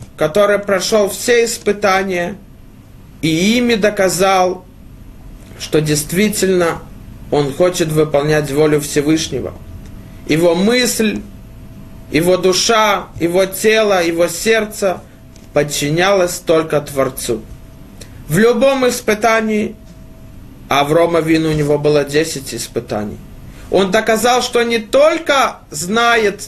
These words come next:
цель жизни, но он стремится к ней и никогда её не забывает,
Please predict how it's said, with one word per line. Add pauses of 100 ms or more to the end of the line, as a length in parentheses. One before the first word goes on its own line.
цель
жизни, (500)
но
он
стремится
к
ней (680)
и
никогда
её
не
забывает,